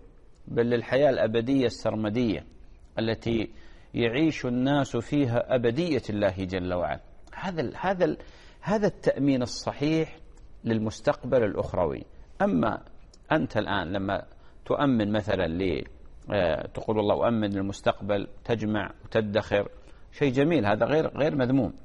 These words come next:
غير مذموم إذا كان عندك إنفاق وكان عندك الحمد لله أداء للزكاة وكذا، لكن الواقع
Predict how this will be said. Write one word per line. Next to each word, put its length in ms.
غير 180
مذموم 380
إذا 160
كان 260
عندك 320
إنفاق 500
وكان 280
عندك 280
الحمد 280
لله 380
أداء 240
للزكاة 540
وكذا، 360
لكن 420
الواقع 560